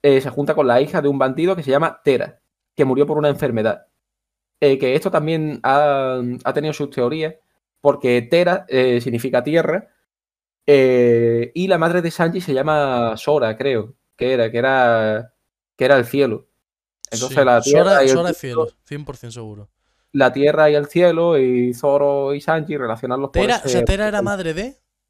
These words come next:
Speaker 1: de Zoro.
Speaker 2: ¿Y Sora?
Speaker 1: Y Sora, la madre de Sanji.
Speaker 2: Uh.
Speaker 1: Y la, y he visto ese tuit y me pareció interesante que, que lo relacionaron por ahí.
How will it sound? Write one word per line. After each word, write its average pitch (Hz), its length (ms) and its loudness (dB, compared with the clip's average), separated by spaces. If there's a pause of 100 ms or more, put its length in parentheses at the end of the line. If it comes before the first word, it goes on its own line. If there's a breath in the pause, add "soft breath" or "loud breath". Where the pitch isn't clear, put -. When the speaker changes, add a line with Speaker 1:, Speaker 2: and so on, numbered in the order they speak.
(360)
Speaker 1:
de 117 140 -4
Zoro. 123 320 -2 (460)
Speaker 2:
¿Y 139 120 -12
Sora? 240 340 -6 (880)
Speaker 1:
Y 147 80 -8
Sora, 143 240 2
la 170 100 0
madre 131 200 0
de 123 80 -4
Sanji. 110 320 -6 (760)
Speaker 2:
Uh. 180 1500 -12 (600)
Speaker 1:
Y 131 140 0
la, 139 200 4
y 135 200 2
he 143 80 0
visto 170 220 0
ese 160 200 -2
tuit 180 180 -4
y 175 40 -4
me 147 100 -2
pareció 127 460 2
interesante 139 640 -2
que, 117 300 0
que 117 160 -2
lo 120 120 0
relacionaron 117 500 -2
por 120 140 -2
ahí. 107 120 -4